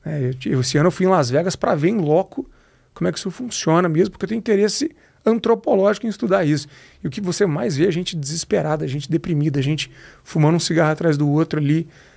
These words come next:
com a ganância de ganhar muito dinheiro rápido. E a galera volta no cassino pra ganhar mais quando ganha. Então é, é muito triste, assim, é bizarro a coisa do cassino, cara. É, mas a, você, nós somos adultos, você tem o, a, a, né, você tem o,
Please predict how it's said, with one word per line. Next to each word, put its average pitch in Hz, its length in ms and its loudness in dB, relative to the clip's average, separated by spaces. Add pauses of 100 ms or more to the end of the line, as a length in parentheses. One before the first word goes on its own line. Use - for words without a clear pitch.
(280)
com 160 160 0
a 160 60 2
ganância 185 760 2
de 160 80 -6
ganhar 170 260 2
muito 160 200 0
dinheiro 143 260 -2
rápido. 123 480 -4 (640)
E 139 340 0
a 139 60 0
galera 135 240 2
volta 127 440 0
no 143 60 -10
cassino 131 420 -6
pra 123 140 -6
ganhar 123 160 0
mais 110 300 -2
quando 131 180 -6
ganha. 107 400 -2
Então 113 400 -2
é, 120 180 0 (520)
é 131 60 -2
muito 135 280 4
triste, 117 360 0
assim, - 220 -4
é - 240 -6
bizarro 117 600 2
a - 20 -6
coisa 113 160 -2
do 139 80 -4
cassino, 101 480 0
cara. - 220 -12 (720)
É, 113 180 -4
mas 147 180 2
a, 190 140 2 (300)
você, 175 200 2 (160)
nós 175 200 0
somos 175 180 2
adultos, 196 300 2
você 196 80 -2
tem 175 160 0
o, 175 100 -2
a, 165 280 -2
a, 370 100 -2
né, 160 120 -2
você 147 120 -4
tem 160 200 0
o, 175 240 4